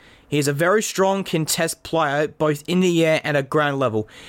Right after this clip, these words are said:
and has shown significant resilience and determination in his football journey so far.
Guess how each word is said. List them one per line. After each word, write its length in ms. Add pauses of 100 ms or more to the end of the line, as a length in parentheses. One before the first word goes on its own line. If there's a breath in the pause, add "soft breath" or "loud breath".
(140 loud breath)
and 80
has 80
shown 240
significant 720
resilience 600
and 160
determination 800
in 140
his 100
football 420
journey 360
so 240
far. 380